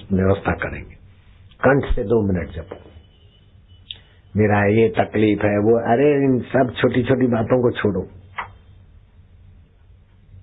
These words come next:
गुरु जैसा प्रेमी मिलता है, उनसे संसारी तुच्छ चीजें मांग मांग के हीरो की जगह पर कंकड़ के प्यार क्यों करते?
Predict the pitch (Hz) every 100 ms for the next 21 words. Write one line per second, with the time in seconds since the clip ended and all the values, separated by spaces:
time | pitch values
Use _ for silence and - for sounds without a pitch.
0 | - - _ - - - 98 113 147 131
1 | 139 - 143 - 123 131 135 127 123 107
2 | 120 123 131 120 127 113 - 113 117 107
3 | 113 117 113 117 - 117 120 110 113 107
4 | 107 113 110 110 92 107 123 - - -
5 | - - - - - _ _ _ - _
6 | - 104 113 110 120 113 107 110 104 113
7 | - 107 98 113 104 - 113 - - 98
8 | 101 101 - - 113 92 101 92 - -